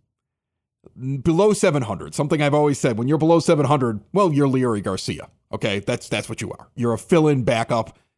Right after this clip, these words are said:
but he's a rookie and he's learning. Since that time, he has raised his average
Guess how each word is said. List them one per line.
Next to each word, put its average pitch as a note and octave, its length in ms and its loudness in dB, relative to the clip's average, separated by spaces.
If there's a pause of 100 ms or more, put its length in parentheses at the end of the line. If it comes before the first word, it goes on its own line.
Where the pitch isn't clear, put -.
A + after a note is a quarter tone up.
(140)
but - 100 2
he's E3 140 2
a F#3+ 60 6
rookie E3+ 480 2
and C#3+ 100 0
he's C#3+ 160 0
learning. D3 380 0 (280)
Since C#4 420 -2
that G#3+ 280 -2
time, A#2 480 -2 (200)
he A3+ 200 0
has A#3 220 2
raised F#3 400 0
his F#3+ 160 0
average G2+ 680 -4